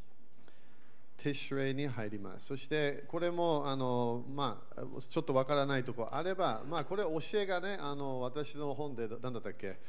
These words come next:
えー、イッサカル族の油注ぎの本にもね、これすごい、あの、聖書的、聖書から全部説明してるから、えー、聖書でこれ本当にあるかどうかわからないんであれば、あれ読んだ方がいいと思います。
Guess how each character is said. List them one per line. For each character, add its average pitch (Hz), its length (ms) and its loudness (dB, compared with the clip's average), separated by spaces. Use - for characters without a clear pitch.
え 107 1000 0
ー、 113 60 0
イ 123 40 0
ッ 120 40 0
サ 147 260 2
カ 147 140 2
ル 143 280 0
族 143 340 0
の 113 160 0
油 143 280 2
注 143 140 -2
ぎ 151 120 -4
の 170 100 -2
本 131 260 0
に 95 100 -4
も 95 120 -4
ね、 131 140 -2
こ 127 120 -2
れ 113 260 -2
す - 180 -4
ご 156 120 0
い、 131 140 0
あ 123 100 -2
の、 117 140 -4
聖 170 320 -2
書 160 180 -2
的、 147 360 -4
聖 165 180 0
書 151 140 -2
か 139 100 -2
ら 110 80 2
全 143 240 -2
部 143 80 -4
説 139 300 -2
明 139 120 -2
し 107 80 -4
て 107 80 -2
る 101 80 -4
か 101 140 -4
ら、 120 220 -2
え 113 140 0
ー、 - 20 0
聖 139 280 2
書 131 160 0
で 117 100 0
こ 127 140 0
れ 120 60 2
本 135 220 0
当 143 120 2
に 139 100 2
あ 127 120 4
る 135 100 2
か 131 140 4
ど 131 160 2
う 135 40 0
か 131 120 2
わ 113 120 2
か 147 120 0
ら 143 120 2
な 147 140 0
い 143 40 0
ん 131 40 -2
で 131 60 0
あ 135 80 2
れ 147 80 2
ば、 156 240 -2
あ 113 60 0
れ 117 80 0
読 117 160 0
ん 120 60 -2
だ 110 80 0
方 104 100 -2
が 113 100 -2
い 104 40 -2
い - 20 -2
と 101 100 -4
思 95 120 -4
い 87 40 -4
ま 82 140 -4
す。 - 140 -4